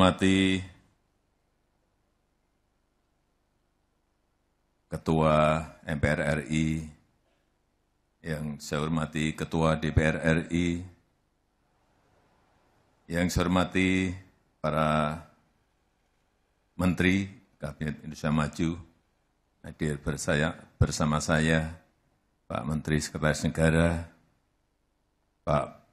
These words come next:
Prabowo Subianto, Menhan, sekaligus Ketua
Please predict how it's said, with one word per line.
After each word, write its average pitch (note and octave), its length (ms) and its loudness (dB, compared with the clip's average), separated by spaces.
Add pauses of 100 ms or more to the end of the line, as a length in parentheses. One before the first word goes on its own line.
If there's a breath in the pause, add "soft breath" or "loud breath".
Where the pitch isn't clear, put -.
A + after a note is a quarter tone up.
(520)
Prabowo E2 400 8
Subianto, E2+ 800 6 (560)
Menhan, D#2+ 480 4 (1120)
sekaligus D2+ 640 2
Ketua D#2 640 4